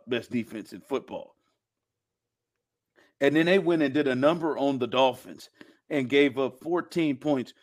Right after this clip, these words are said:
which really shouldn't have been fourteen because Patrick Mahomes helped them, uh, in the Chiefs offense with the fumble. And then Chris Jones wanted to add,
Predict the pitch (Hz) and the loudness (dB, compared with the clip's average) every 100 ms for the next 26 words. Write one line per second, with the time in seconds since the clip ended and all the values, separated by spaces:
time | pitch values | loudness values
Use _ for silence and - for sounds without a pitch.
0 | _ 131 147 113 117 165 202 196 165 - | _ 0 0 -2 0 4 4 4 0 -4
1 | 175 185 160 135 156 151 127 147 143 - | -6 -4 -4 -2 0 0 -4 -4 -4 -2
2 | 151 135 117 117 127 123 - 151 151 147 | -2 0 -2 -6 -10 -8 2 4 4 -2
3 | 135 135 139 127 135 135 - 107 104 - | -2 0 2 0 2 0 -2 -12 -12 -14
4 | _ _ _ - 135 - 127 120 - 147 | _ _ _ -2 0 2 0 -2 0 0
5 | 127 143 131 135 117 127 117 - 135 127 | 6 6 6 0 -6 -8 -6 -2 -2 0
6 | 120 123 - 139 127 131 127 120 110 117 | 0 -2 -2 -4 0 0 2 0 -2 -2
7 | 120 113 113 120 117 | 0 0 2 4 4